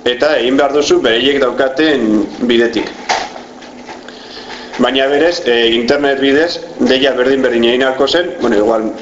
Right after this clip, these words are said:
kalitate apur bat txarragoakin, edo, o, baina azken finean detaliak dira. Eta, vamos,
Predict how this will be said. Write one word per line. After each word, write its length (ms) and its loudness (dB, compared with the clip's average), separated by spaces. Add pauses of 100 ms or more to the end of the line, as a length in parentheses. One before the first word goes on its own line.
(160)
kalitate 480 0
apur 160 0
bat 160 0
txarragoakin, 640 2
edo, 220 0 (440)
o, 120 2 (500)
baina 160 2
azken 240 -2
finean 160 0
detaliak 400 0
dira. 160 2 (1800)
Eta, 460 2
vamos, 260 0